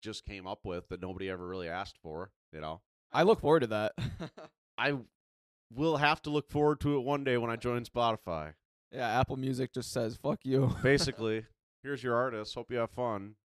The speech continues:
Speaker 2: Yeah. Uh, <laughs> so, so going back here,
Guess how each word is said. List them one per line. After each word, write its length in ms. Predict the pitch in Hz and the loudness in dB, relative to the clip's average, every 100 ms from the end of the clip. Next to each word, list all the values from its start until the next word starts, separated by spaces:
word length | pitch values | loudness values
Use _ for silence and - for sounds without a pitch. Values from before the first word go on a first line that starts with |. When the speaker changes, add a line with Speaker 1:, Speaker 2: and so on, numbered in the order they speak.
| _ _ | _ _
Speaker 2:
Yeah. 400 | 135 131 110 110 131 _ _ - | -2 0 0 -2 -4 _ _ 4
Uh, 440 | 143 135 131 127 | 6 8 6 2
<laughs> 60 | - | 2
so, 140 | - - - | 4 4 4
so 280 | - - - | -2 2 2
going 440 | 202 - 175 175 | 2 4 8 8
back 280 | 147 143 143 | 8 6 4
here, 360 | 151 131 123 | 0 2 0